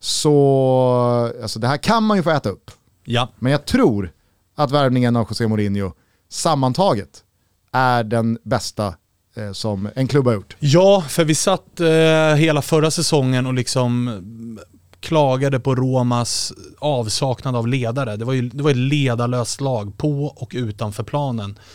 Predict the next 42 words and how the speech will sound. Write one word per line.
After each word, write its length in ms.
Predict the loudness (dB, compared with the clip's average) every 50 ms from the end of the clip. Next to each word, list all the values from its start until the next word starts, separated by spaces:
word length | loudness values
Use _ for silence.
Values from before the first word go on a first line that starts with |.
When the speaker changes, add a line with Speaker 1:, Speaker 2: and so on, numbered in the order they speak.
| -20 -20 -20 -20 -20 _
Speaker 2:
Och 120 | -6 -6 -2
då 260 | -2 0 2 2 2
är 80 | 2 2
det 60 | 2
ju 160 | 2 2 2
en, 180 | 0 0 0 2
det 60 | 2
är 40 | 4
en 60 | 4
jävla 340 | 4 4 4 4 4 2 2
lyhörd 460 | 2 2 2 2 2 2 0 0 -2
klubbledning 520 | -2 -2 0 2 2 2 2 2 2 0
då 140 | 0 -2 -4
som 140 | -6 -8 -6
plockar 240 | -6 -6 -6 -4 -6
in 120 | -6 -6 -6
José 220 | -8 -4 -2 -2 0
Mourinho 560 | 0 0 0 0 0 0 0 -2 -4 -6 -8 -10 -14 _
att 140 | -12 -10 -10
styra 320 | -10 -10 -6 -4 -2 -2 -2
upp 180 | -4 -4 -6
det 80 | -8 -6
där 180 | -6 -6 -6
och 60 | -6 -6
skaffa 260 | -6 -6 -6 -6 -6
lite 180 | -6 -6 -8
pannben 560 | -6 -4 -4 -2 -2 0 0 0 -2 -2 -4 -6
i, 300 | -6 -6 -6 -6 -6 -8 -10 -14 -20 -20 -20 -20 -12 _
i 60 | -4
den 100 | -2 -2
där 80 | -2 -4
spelartruppen. 640 | -4 -6 -8 -8 -8 -8 -10 -10 -8 -8 -8 -6
Så 100 | -4 -4
att 100 | -2 0
det, 160 | 0 0 0 2
det, 220 | 2 4 4 6 6 6 4 4 4 2 2 0 0 -2 -2 -4 -6 -8 -8 -8
jag 200 | -4 -2 -2 -2
ser 120 | -2 -2 0
fram 200 | 0 0 2 2
emot 200 | 2 0 0 -2
det 100 | -2 -4
så 100 | -4